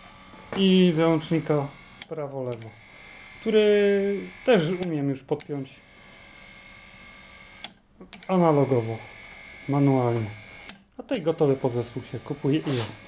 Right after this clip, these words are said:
I tak samo tutaj jest podłączenie po prawej stronie plusik, motor i nie wolno odwrotnie, bo się spali,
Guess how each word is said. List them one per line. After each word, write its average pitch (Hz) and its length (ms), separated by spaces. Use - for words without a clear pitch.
I 143 40
tak 156 160
samo 156 260
tutaj 139 260
jest 120 220
podłączenie 147 680
po 151 80
prawej 143 280
stronie 131 360
plusik, 180 680
motor 175 580
i 175 60
nie 175 140
wolno 156 280
odwrotnie, 143 380
bo 123 120
się 135 120
spali, 147 440